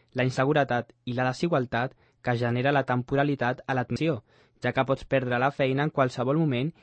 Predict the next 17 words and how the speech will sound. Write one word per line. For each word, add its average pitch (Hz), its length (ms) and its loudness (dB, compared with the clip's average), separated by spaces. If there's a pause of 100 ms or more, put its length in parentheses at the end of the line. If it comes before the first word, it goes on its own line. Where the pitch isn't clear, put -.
(180)
i 147 120 -2
sense 170 360 0
dret 123 200 0
a 127 80 2
indemnització. 113 760 -4 (560)
Per 110 180 0
tant, 135 300 0 (300)
demanen 127 460 2
a 117 100 0
l'Ajuntament 147 600 0
que 139 120 0
adopti 135 320 -2
la 143 100 0
fixesa 135 580 -2 (280)
com 139 160 2
a 135 80 4
solució. 131 480 -2